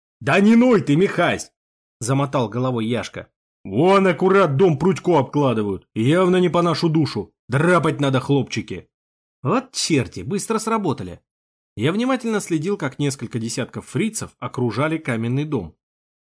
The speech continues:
Только я понять не могу, на бедную еврейскую семью целый взвод отрядили?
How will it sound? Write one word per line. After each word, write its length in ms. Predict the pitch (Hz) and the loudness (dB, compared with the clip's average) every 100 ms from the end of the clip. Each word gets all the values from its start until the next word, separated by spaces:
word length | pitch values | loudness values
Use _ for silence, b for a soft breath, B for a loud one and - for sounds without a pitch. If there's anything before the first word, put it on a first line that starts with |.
| _ | _
Только 300 | - 131 127 | -2 -2 2
я 140 | 147 151 | 0 0
понять 400 | 170 185 139 - | -2 -2 -2 -4
не 100 | 110 | -4
могу, 340 | 139 147 92 | -4 -4 -8
на 200 | 85 123 | -4 -2
бедную 420 | 127 190 165 147 | 0 0 0 0
еврейскую 540 | 123 117 131 185 - 117 | 0 0 0 -2 -2 -4
семью 500 | - 120 104 123 185 | -2 -4 -2 -2 -2
целый 380 | - 131 156 131 | -2 -2 0 0
взвод 400 | 101 110 233 240 | -2 -4 -2 -4
отрядили? 640 | - 123 107 95 85 - | -4 -6 -6 -10 -12 -16